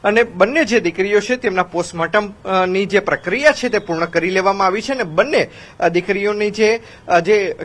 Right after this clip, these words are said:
ખાસ કરીને લાશ છે, તે તેમના પરિવારજનોને પણ સોંપવામાં આવી છે.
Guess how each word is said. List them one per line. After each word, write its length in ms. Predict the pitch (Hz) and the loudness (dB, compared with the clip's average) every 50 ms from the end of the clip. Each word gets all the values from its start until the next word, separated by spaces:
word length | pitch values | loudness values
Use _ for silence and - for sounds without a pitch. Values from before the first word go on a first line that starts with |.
| - - | -4 0
ખાસ 180 | 185 175 175 | 0 0 0
કરીને 280 | - 233 233 254 247 208 | -2 -6 -4 -2 0 0
લાશ 360 | 165 160 175 233 240 - - | 2 4 4 2 2 0 -2
છે, 100 | 233 202 | -2 -2
તે 140 | - 180 180 | -2 -2 -4
તેમના 300 | 147 185 175 170 175 180 | -4 -4 -4 0 0 0
પરિવારજનોને 760 | 175 - 156 151 143 170 202 220 208 226 196 180 175 170 170 | 0 0 -2 2 4 2 2 2 0 -2 -2 -2 -2 -4 -4
પણ 240 | 147 - 170 170 170 | -2 -2 -2 -2 -2
સોંપવામાં 640 | 170 - 156 139 - - 160 151 135 127 127 143 - - - - - - - - | -2 -4 -4 -2 0 2 2 2 2 0 -2 -2 -4 -8 -20 -20 -18 -4 2 2
આવી 220 | 214 208 170 135 | 4 4 4 0
છે. 240 | 120 - - 123 | -4 -8 -10 -10